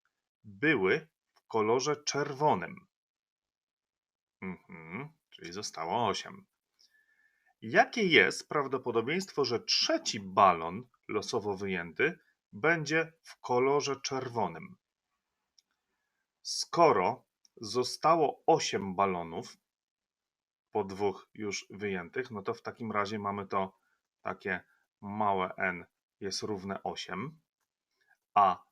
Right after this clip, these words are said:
to duże N oznaczać będzie tutaj liczbę wszystkich balonów, które zostały. A wszystkich balonów zostało osiem,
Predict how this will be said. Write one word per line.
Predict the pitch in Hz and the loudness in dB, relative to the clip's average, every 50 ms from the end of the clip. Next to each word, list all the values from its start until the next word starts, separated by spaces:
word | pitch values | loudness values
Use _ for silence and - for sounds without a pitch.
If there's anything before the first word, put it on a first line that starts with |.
| _ _ | _ _
to | - 95 90 | -10 -8 -8
duże | 92 104 139 214 233 175 131 107 - | -8 -4 0 0 2 4 2 2 0
N | - 90 90 95 120 160 196 202 _ _ _ _ _ _ - | 2 0 0 0 0 -2 -6 -10 _ _ _ _ _ _ -6
oznaczać | 135 131 127 113 110 113 110 110 - 120 120 | -4 -2 -2 0 2 0 0 2 0 -4 -4
będzie | 110 123 123 123 131 139 | -4 -6 -6 -4 -6 -8
tutaj | 131 143 135 - 139 135 131 | -8 -8 -4 -2 -2 -2 -2
liczbę | 135 135 123 127 127 139 147 151 - _ _ _ _ _ _ _ | -4 -8 -8 -4 0 0 0 0 -4 _ _ _ _ _ _ _
wszystkich | - - - - 269 208 - - - - - 117 104 107 | -2 2 4 4 4 2 -4 -8 -14 -10 -8 -8 -8 -4
balonów, | 98 110 110 104 95 87 87 98 139 151 - | 2 2 4 4 2 0 0 -2 -4 -4 -4
które | - - - 170 175 175 | -8 -4 -2 0 0 2
zostały. | 170 190 185 - - 180 131 92 82 - - - _ _ _ _ _ _ _ _ _ - _ _ _ _ _ _ _ _ - | 0 0 -2 0 2 4 4 4 4 0 -8 -10 _ _ _ _ _ _ _ _ _ -20 _ _ _ _ _ _ _ _ 2
A | 170 | 2
wszystkich | 170 - - 190 185 - - - 160 135 131 | 2 2 0 0 0 0 -2 -8 -6 -4 2
balonów | 135 131 127 123 120 120 113 104 | 4 4 4 4 4 2 0 -2
zostało | 107 113 107 - - 107 95 90 90 - _ - | -2 -4 -6 -4 -2 0 0 0 -2 -4 _ 0
osiem, | - 180 185 - - 226 247 254 - | 0 0 0 2 0 0 -2 -2 -6